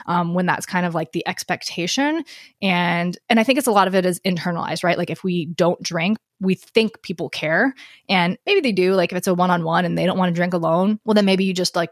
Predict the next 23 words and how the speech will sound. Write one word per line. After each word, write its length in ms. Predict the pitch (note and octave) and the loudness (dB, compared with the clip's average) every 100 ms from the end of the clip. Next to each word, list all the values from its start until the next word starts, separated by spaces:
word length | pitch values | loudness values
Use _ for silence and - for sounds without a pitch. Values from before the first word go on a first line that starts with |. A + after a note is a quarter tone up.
| F3 | -6
don't 260 | E3 D3 E3 | -6 -6 -6
go 120 | - | -6
out. 240 | D3+ A3 C#4+ | 0 2 2
I 80 | G#3+ | 4
don't 140 | G#3+ | 4
know, 180 | G3+ E3+ | 4 4
or, 120 | F3 | 0
like, 280 | F3 F3 - - | -2 -2 -4 -6
agree 260 | F#3 F#3+ | 0 2
to 60 | F#3+ | 2
have 180 | F3 - | -2 -2
coffee 320 | F3+ F3 F3+ | -2 -2 -4
or 60 | |
tea 220 | F3 - F3 | -6 -6 -4
instead. 460 | G#3 - A3+ A#3+ - - - - _ | -4 -2 -2 -2 -4 -16 -20 -20 _
But 100 | A3+ | 0
just, 140 | G#3+ A#3 | 2 2
like, 140 | A3 | 0
kinda 240 | G3 G3+ | 2 2
navigating 760 | F#3 D#3 F3 F3+ F3 E3 D#3+ D#3 | 2 2 2 2 0 0 -4 -4
that, 320 | D#3 D#3+ A3+ - | 0 2 2 -2
but 260 | G#3 G#3+ - | -2 -2 0
also 600 | F#3 F#3+ - B3 C4 C#4+ | -2 -2 0 0 2 0